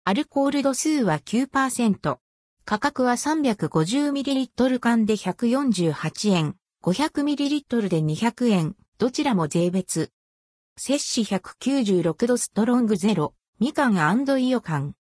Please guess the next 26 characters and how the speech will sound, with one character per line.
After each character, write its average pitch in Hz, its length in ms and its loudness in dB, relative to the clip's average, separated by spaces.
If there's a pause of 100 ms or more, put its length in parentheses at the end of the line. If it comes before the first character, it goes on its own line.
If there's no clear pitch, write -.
(500)
サ 220 240 0
ン 302 80 -2
ト 294 120 -2
リ 277 180 0
ー - 20 -4
独 285 180 -2
自 240 180 0
の 170 140 4
ア 160 100 2
ン 247 120 0
ド 254 100 2
ル 240 80 0
毒 247 320 0
王 214 160 4
摂 240 160 0
氏 - 220 -4
百 - 340 -8
九 254 260 -2
十 180 200 0
六 151 280 -4
度 269 120 2
製 254 240 -2
法 226 240 2
ア 208 80 4
ン 196 100 4
ド、 160 220 0